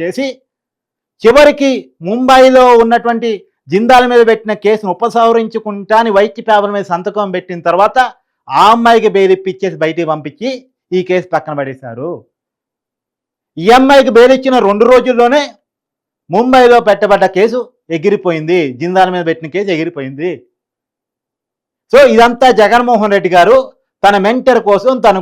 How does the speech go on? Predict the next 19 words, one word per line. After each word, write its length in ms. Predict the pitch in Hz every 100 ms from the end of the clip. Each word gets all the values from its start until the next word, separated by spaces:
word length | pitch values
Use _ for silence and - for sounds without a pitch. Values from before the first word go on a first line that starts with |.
| 180
గురువు 240 | 240 262 -
కోసం, 320 | 202 190 240 247 - _ _ _ _ _ -
తన 140 | 214 220 208
పార్ట్నర్ 420 | 240 - 247 233 196
కోసం, 260 | 170 160 127 _ _ _ _ _ _ _ _ _ -
ఏది 220 | 226 247 254 254 -
కడపలో 440 | 226 220 254 254 247 226
ఎనిమిది 240 | 233 240
వేల 180 | 233 233 226
ఎనిమిది 180 | 226 226
వందల 200 | 220 220 208
కోట్ల 200 | 220 226
రూపాయలు 260 | 208 226 208
పెట్టుబడి 340 | 208 208 240 233
పెట్టినటువంటి 480 | 226 226 208 202 208 185 _ -
తన 100 | 196 185
బిజినెస్ 340 | 175 180 247 226
పార్ట్నర్ 420 | 226 208 202 202 196 185
కోసం 260 | 254 262